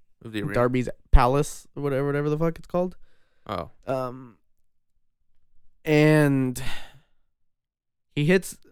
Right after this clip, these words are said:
Speaker 2: real hard on the fucking concrete, which I think everybody saw on Twitter or whatnot.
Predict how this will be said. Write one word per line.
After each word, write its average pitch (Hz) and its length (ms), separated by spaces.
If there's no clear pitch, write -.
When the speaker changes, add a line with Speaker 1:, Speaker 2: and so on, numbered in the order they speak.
Speaker 2:
real 160 320
hard 139 220
on 113 100
the 104 80
fucking 107 360
concrete, 92 580
which - 160
I 123 60
think 131 160
everybody 127 320
saw 82 360
on 107 140
Twitter 92 320
or 85 60
whatnot. 85 420